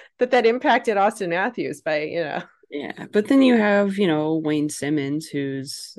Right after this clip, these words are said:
Speaker 2: who was, you know, presented to all thirty-one teams as being available, and it's like, you're, you're gonna have a, a grit guy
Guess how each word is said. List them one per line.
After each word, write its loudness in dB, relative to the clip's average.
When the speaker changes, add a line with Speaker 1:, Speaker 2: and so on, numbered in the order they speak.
Speaker 2:
who -8
was, -4
you -2
know, 0
presented -2
to -6
all -6
thirty-one -4
teams -4
as -10
being -6
available, -4
and -4
it's -12
like, -10
you're, -2
you're -6
gonna -6
have -8
a, -8
a -6
grit 0
guy -6